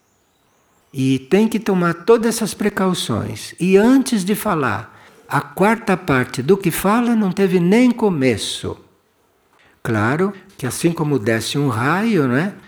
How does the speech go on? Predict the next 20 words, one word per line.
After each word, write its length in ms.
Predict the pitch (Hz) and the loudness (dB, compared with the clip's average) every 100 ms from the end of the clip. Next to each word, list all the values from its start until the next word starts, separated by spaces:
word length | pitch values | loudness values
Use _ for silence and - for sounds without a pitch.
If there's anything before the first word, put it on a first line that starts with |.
| - - | -20 -6
Pode 280 | 123 120 | -4 -2
descer 440 | 127 165 165 - 151 | 0 -2 -2 0 0
uma 160 | 151 | 0
energia 840 | 147 165 170 131 117 156 208 240 254 - - - - | -2 -2 -4 -4 -4 -2 -2 -2 -4 -8 -20 -20 -6
que 180 | 143 143 | 0 0
uma 160 | 143 | 0
pessoa 400 | 143 143 - 170 | 0 -2 -2 -4
como 300 | 165 175 175 | -4 -4 -2
nós 480 | 160 147 165 175 156 | -2 -2 -2 -4 -4
aqui 260 | 139 - 220 | -6 -6 -6
pode 320 | 240 233 220 | -4 -4 -4
dizer 240 | 196 156 | -2 0
uma 160 | 170 175 | 0 0
coisa 300 | 185 180 190 | -2 -2 -2
certa. 640 | - 131 95 - - - - _ _ _ - | -2 -2 -2 -4 -12 -14 -18 _ _ _ -6
Mas 160 | 135 151 | -2 -2
isso 240 | 214 247 | -2 -4
foi 120 | 247 | 0
uma 160 | 269 254 | 0 0
exceção. 640 | - 196 - - 113 107 | 0 -4 -4 -4 -4 -6